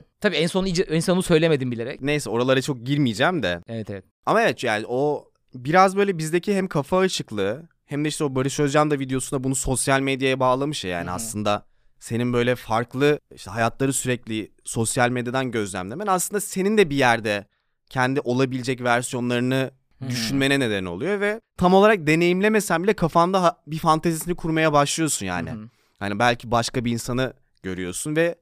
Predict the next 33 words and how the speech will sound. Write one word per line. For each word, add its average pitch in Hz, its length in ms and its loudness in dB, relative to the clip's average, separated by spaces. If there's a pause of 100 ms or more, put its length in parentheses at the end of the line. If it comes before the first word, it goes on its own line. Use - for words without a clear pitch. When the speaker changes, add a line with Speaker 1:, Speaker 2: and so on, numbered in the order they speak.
(340)
Speaker 2:
bir 143 80 0
an 156 120 4
onun 151 140 2
yerine 156 240 2
koyuyorsun 92 480 -6
kendini. 92 560 -10 (460)
Orada 143 300 4
görüyorsun. 104 680 -4
Hani 113 200 -12
onun 123 200 -2
hayatını 139 420 0
deneyimliyor 101 440 -2
gibi 80 200 -12
görüyorsun. 82 340 -12
Ama 190 100 -12
aslında 139 300 -10
arka 147 320 -4
planda 92 240 -4
çok 123 220 -4
da 107 80 -4
bir 98 60 -8
şey 117 200 -6
bilmiyorsun 98 540 -6
yani. 78 120 -12
Speaker 1:
Aynen 110 240 -12
öyle. 110 160 -18 (380)
Speaker 2:
Ve 135 140 2
abi 170 240 2
bu 165 120 -6
beraberinde 156 480 4
çok 156 280 -6
büyük 160 260 -6
bir 165 200 -4